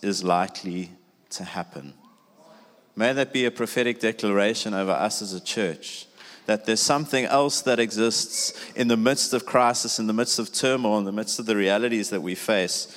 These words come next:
We are prophetic declaration to the city.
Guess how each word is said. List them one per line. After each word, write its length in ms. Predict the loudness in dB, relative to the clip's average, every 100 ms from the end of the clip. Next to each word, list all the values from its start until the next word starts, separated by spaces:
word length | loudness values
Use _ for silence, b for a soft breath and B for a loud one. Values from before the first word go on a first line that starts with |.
| B B B
We 240 | -4 0 2
are 140 | 2
prophetic 560 | 0 -4 0 0 0 0
declaration 680 | -2 2 2 2 0 -4
to 100 | -6
the 140 | -4 -2
city. 520 | -2 -2 -2 -4